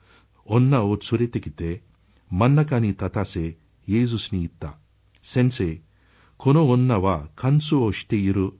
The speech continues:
時に捕まりました。こういう女は石で撃ち殺せと、モーセは律法の中で命じています。ところで、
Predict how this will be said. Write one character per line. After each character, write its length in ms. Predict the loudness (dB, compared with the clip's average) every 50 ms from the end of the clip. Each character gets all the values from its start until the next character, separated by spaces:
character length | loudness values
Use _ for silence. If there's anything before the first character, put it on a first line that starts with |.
| _ _ -4
時 340 | -2 -2 -2 -2 -2 -2
に 240 | -2 0 -2 -2 -6 -8 _ _ _ _ _ _ _ -16
捕 240 | -12 -6 -2 0
ま 140 | 0 0 0
り 100 | 0 -2
ま 120 | -2 -4 -6
し 120 | -8 -10
た。 160 | -14 -14 -16 _ _ _ _ _ _ _ _ _ _ _ -20 -20 -20 -20 -20 -20 _ _ _ -4
こ 200 | 0 4 4 4
う 60 | 6
い 60 | 6
う 60 | 4
女 380 | 4 4 4 4 4 4 4 2
は 320 | 2 2 0 0 -2 -6 -12 _ _ _ -8
石 320 | -6 -6 -6 -4 -4 -2
で 120 | 0 0 0
撃 160 | 0 0 -2
ち 160 | -2 -4 -6
殺 260 | -2 0 0 0 0
せ 240 | 0 -2 -2 -4 -4
と、 360 | -2 -2 -2 -2 -2 -4 -10 _ _ _ _ _ _
モ 220 | -2 2 2 4 4
ー 60 | 2
セ 160 | 2 2 0
は 300 | 0 2 0 0 -2 -4 -6 -4
律 160 | -4 -4 -6 -6 -4
法 120 | -2 -2
の 120 | 0 0 0
中 280 | -2 -4 -4 -4 -4
で 240 | -2 -2 -2 -2 -4 -8 -8 -4
命 220 | 0 0 0 0
じ 140 | -2 -4 -6
て 80 | -4
い 100 | -6 -6
ま 140 | -6 -8 -10
す。 240 | -12 -12 -14 -14 _ _ _ _ _ _ _ _ _ _ _ _ _ _ -4
と 120 | -4 -2
こ 100 | 0 2
ろ 140 | 2 2 2
で、 240 | 2 0 -2 -4